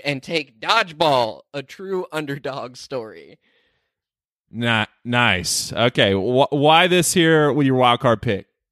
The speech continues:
Speaker 1: Uh, honestly, uh, I, I thought that I was gonna, gonna have to take this to get, like, my one comedy or something like that. But no, I just, I genuinely love this movie. Um, I saw it in theaters when it came out,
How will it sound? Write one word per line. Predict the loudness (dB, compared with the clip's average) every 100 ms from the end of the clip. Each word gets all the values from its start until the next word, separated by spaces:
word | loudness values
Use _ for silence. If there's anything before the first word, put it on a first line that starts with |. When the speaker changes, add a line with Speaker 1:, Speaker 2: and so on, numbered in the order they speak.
| _ _ _ _ _
Speaker 1:
Uh, | -6 -6 -2
honestly, | 0 0 -2 -6 -6 -2 -2
uh, | -2 -2 -2 -6 -14 -20 _ _ _ _
I, | 0 0 -2 -4
I | -4
thought | -4 -2 -2 -2
that | -4
I | -4
was | -6
gonna, | -8 -4 -4 -4 -8 _ _ -12
gonna | -10
have | -8 -10
to | -10
take | -8 -6
this | -6 -8
to | -10
get, | -6 -6 -4
like, | -8 -6
my | -6 -6
one | -6 -8 -8
comedy | -6 -6 -4 -6 -6
or | -8
something | -12 -14 -14 -12
like | -14 -8
that. | -6 -6
But | -2
no, | 0
I | 0
just, | 0 -8 -4
I | -4
genuinely | 0 2 2 0 -2
love | -2 -2 -2
this | -8 -4
movie. | -2 0 -2 -4 -14 -20 _ _
Um, | 2 4 2 0
I | -4
saw | 0 0 0
it | -4
in |
theaters | -6 0 0 0 -2
when | -6
it | -6
came | -6 -4 0
out, | 2 4 2